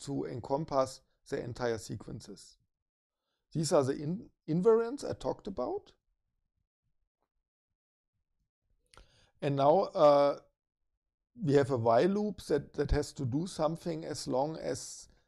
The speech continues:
there is some non-trivial subsequence left. <clears throat>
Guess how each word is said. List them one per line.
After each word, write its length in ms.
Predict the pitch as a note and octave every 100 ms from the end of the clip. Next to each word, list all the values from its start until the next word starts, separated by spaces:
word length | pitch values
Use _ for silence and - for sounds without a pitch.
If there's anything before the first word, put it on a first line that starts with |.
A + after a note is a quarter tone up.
| _ -
there 120 | D3
is 160 | F#3
some 420 | - - D#3+ D#3+ D3
non-trivial 960 | C#3+ D#3+ D#3+ - D3 C#3+ D3 C3+ C3
subsequence 960 | - C3 - - C3 - B2+ A#2+ - - _ _ _
left. 320 | D3+ B2+ - _ _ _ _ _ _ _ _ _ _ _ _ _ _ _ _ _ _ _ _ _ _ _ _ _ _ _ _
<clears throat> 300 | B3+ A#3 E3